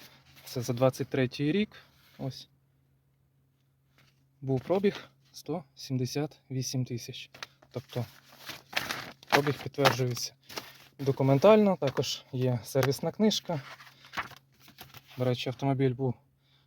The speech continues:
мав першу реєстрацію четвертого травня дві тисячі шостого року. Демонструю, що є відмітки. Ось за десятий,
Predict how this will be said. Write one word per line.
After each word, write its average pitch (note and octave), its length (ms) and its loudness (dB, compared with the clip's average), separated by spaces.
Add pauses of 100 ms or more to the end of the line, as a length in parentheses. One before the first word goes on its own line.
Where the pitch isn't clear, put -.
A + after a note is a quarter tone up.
(120)
мав C3+ 160 2
першу C#3 320 0
реєстрацію C3 580 0
четвертого C3+ 540 -4
травня F#3+ 380 6
дві D3 120 -4
тисячі C#3+ 400 -6
шостого B2+ 480 0 (580)
року. E3+ 440 2 (2250)
Демонструю, C3+ 640 2
що - 240 -4
є C3 180 0
відмітки. C#3 720 -2 (1080)
Ось - 220 -8 (440)
за A#2+ 160 -8
десятий, E3+ 540 -4